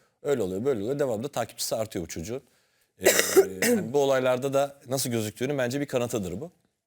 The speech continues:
Her gün takipçi sayısı artıyor çocuğun maşallah. İnşallah böyle bir milyon olsun, iki milyon olsun. Şimdi... Bu olayda ben Yunus Emre'nin suçunun hemen hemen hiç olmadığını düşünüyorum. Burada şunun kanıtı oluyor. Yunus Emre'nin üstüne geliyorlar, bir geliyorlar. Evet, dün akşam onun kanıtı oldu. Yani Yunus Emre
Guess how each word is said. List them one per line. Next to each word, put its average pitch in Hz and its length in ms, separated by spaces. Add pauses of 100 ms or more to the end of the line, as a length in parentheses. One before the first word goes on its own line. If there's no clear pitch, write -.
(120)
Her 143 200
gün 143 120
takipçi 127 340
sayısı 98 240
artıyor 110 240
çocuğun 85 280
maşallah. 92 380 (100)
İnşallah 87 400
böyle 117 180
bir 113 100
milyon 73 220
olsun, - 380
iki - 180
milyon 170 200
olsun. - 260 (880)
Şimdi... 180 380 (1000)
Bu 226 200
olayda 196 600
ben 180 220
Yunus 208 280
Emre'nin 190 300
suçunun 190 540 (100)
hemen 208 280
hemen 185 280 (300)
hiç - 180
olmadığını 104 380
düşünüyorum. 78 340 (1400)
Burada 202 360
şunun 202 260
kanıtı 123 340
oluyor. 92 180
Yunus 160 280
Emre'nin 175 200
üstüne 165 240
geliyorlar, 160 360
bir 208 80
geliyorlar. 123 320
Evet, 98 180
dün 151 80
akşam 147 300
onun 143 120
kanıtı 131 320
oldu. 92 200
Yani 131 200
Yunus 147 280
Emre 156 400